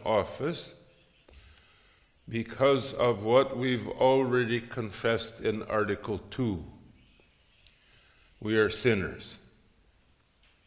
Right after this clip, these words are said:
Sinners who are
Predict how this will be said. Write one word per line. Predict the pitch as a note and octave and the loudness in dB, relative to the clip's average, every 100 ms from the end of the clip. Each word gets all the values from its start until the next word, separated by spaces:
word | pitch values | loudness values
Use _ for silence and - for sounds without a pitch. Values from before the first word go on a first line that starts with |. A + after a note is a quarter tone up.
| _ _ _ _ _ _ _ _ _ _ _ _ _ _ _ _ _ _ _ _ | _ _ _ _ _ _ _ _ _ _ _ _ _ _ _ _ _ _ _ _
Sinners | - - D3 C#3+ C3+ C3 - - | -6 4 4 6 4 2 -2 -6
who | C3+ C3+ C3 | 0 2 4
are | A2+ A#2+ A2+ G2 | 6 6 6 2